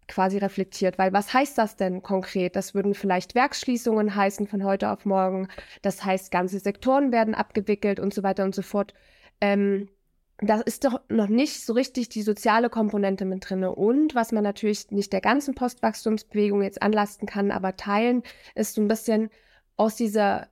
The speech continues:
Diskrepanz heraus, dass man nicht genau weiß, wie kommt man eigentlich zum Postwachstum, ähm, ist auch die Frage,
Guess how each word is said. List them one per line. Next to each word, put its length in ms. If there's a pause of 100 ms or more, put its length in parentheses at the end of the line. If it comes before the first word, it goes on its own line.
Diskrepanz 960
heraus, 460
dass 160
man 140
nicht 160
genau 260
weiß, 300
wie 80
kommt 240
man 160
eigentlich 440
zum 140
Postwachstum, 840 (580)
ähm, 600
ist 200
auch 120
die 120
Frage, 460